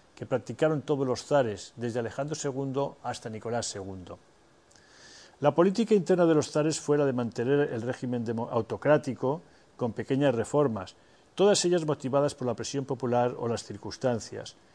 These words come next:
lo que no evitó la creciente oposición al absolutismo. Alejandro segundo, mil ochocientos cincuenta y cinco, mil ochocientos ochenta y uno,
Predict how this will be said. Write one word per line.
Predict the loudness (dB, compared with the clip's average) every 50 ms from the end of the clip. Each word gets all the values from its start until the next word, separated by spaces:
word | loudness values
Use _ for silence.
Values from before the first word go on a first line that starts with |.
| _ _ _ -6
lo | -4 -4 -4 -4
que | -6 -6
no | -4 -2
evitó | 0 0 0 0 0 2 2
la | 2 0
creciente | 0 -4 -6 -4 -2 -2 -2 -4 -4 -4 -4
oposición | -4 -4 -6 -10 -12 -12 -8 -6 -4 -4 -4 -4 -6 -10
al | -8 -8 -8 -8
absolutismo. | -8 -8 -8 -8 -8 -10 -10 -10 -12 -12 -12 -12 -14 -16 -18 _ _ -20 _ _ _ _ _ _ _ -20 -20 _ -20 -20 -20 -20 -20 -20 -20 -20 -20 -20 -20 -20 -10
Alejandro | -6 -4 -2 2 2 2 2 0
segundo, | 0 0 0 2 2 0 0 0 2 0 0 0
mil | 0 -4 -4 -4
ochocientos | -4 -4 -2 -2 -2 -2
cincuenta | -2 -2 -2 -2 -2 -2 -2 -4
y | -4
cinco, | -4 -4 -4 -4 -4 -4 -4 -2
mil | -2 -4
ochocientos | -4 -6 -6 -4 -4 -4 -4
ochenta | -4 -6 -6 -4 -4 -4
y | -2 -2
uno, | -2 -2 -2 -2 -4 -4